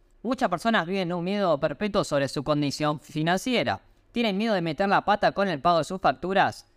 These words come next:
ser despedidos o no tener suficiente dinero, lo que lo obliga a comenzar de nuevo. Seamos honestos, muchos de nosotros tenemos miedo de no estar a la altura de las expectativas de los demás,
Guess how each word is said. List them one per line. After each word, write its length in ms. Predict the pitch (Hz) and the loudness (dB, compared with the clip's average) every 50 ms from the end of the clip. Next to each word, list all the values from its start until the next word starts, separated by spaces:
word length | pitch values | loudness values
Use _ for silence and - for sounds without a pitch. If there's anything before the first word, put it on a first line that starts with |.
| _ _ _ _ | _ _ _ _
ser 260 | _ - - 226 240 | _ 0 0 2 2
despedidos 640 | 240 214 - - 147 151 170 202 214 185 147 - | 2 0 0 -2 -2 -2 0 2 2 0 0 0
o 60 | 156 165 | -2 -2
no 80 | 196 | -2
tener 180 | - 180 180 190 | 0 0 -2 0
suficiente 520 | - 185 139 143 127 - 131 127 120 127 | -2 -4 -6 -6 -6 -6 -4 -4 -2 -2
dinero, 440 | 131 160 196 220 190 135 110 92 104 _ _ | -2 0 0 0 0 -2 -4 -8 -10 _ _
lo 160 | - 151 160 | -2 -2 0
que 120 | - 190 185 | 0 0 0
lo 80 | 180 | 0
obliga 240 | 180 202 233 247 226 | 0 0 2 2 2
a 40 | 180 | 2
comenzar 440 | - 214 220 202 160 147 - 139 135 | 2 0 -2 -2 -2 0 0 0 0
de 120 | 135 165 | 2 2
nuevo. 340 | 208 233 196 139 117 95 - - _ | 2 4 4 2 0 -2 -8 -14 _
Seamos 440 | - - - 127 123 131 131 131 - | -8 -2 0 0 2 2 0 0 0
honestos, 540 | 170 202 226 185 107 - 120 104 104 - | 0 0 0 -2 -4 -8 -8 -8 -8 -10
muchos 380 | - 123 123 135 131 - 143 131 | -8 -6 -4 -4 -4 -2 -2 -2
de 80 | 135 139 | 0 0
nosotros 320 | 139 131 - 226 214 - | -2 0 2 0 0 2
tenemos 280 | - 160 160 156 139 127 | 0 -2 -2 -2 -2 -2
miedo 340 | 139 165 202 214 185 151 | -4 -2 0 0 2 2
de 100 | 135 139 | 2 0
no 100 | 147 175 | 0 -2
estar 220 | 175 - - 190 190 | -4 -2 0 0 2
a 60 | 175 | 2
la 60 | 151 | 2
altura 340 | 135 127 113 - 190 196 180 | 0 0 -2 -2 2 2 2
de 60 | 160 | 2
las 180 | 139 135 - - | 2 -2 -4 -4
expectativas 640 | 147 - - 214 214 - 147 135 - 180 190 180 151 | -10 -4 -4 -6 0 0 -2 -2 0 -2 0 0 0
de 80 | 143 147 | 0 0
los 140 | 147 151 156 | -2 -2 0
demás, 400 | 185 214 240 214 143 - - | 2 2 2 2 0 -2 -8